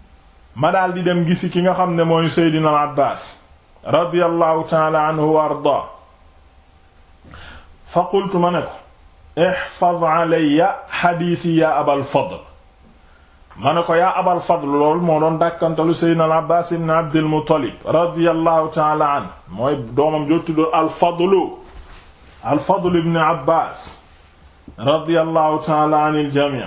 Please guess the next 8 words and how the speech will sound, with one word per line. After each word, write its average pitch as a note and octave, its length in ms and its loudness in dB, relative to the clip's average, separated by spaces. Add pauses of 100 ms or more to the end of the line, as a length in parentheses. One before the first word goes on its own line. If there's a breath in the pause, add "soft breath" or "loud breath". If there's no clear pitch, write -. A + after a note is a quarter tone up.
Nee D3 240 -2
na E3 100 0
ma D#3 160 0
ne C3+ 120 -6
ko, - 80 -16 (140)
mu, B2+ 220 -4 (2750 soft breath)
nee D#3 320 0
na F3 180 0